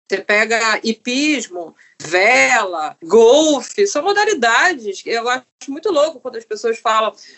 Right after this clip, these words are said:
"Ah, mas existe", quando fica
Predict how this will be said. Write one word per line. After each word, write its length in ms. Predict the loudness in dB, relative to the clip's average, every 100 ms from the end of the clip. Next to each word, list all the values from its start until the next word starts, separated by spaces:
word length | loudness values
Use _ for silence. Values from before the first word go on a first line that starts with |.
| _
"Ah, 300 | -2 0 0
mas 240 | -2 -4 -4
existe", 760 | -10 -8 -8 -6 -4 0 -2 -4 _
quando 360 | -10 -6 -4 -6
fica 480 | -6 -6 0 2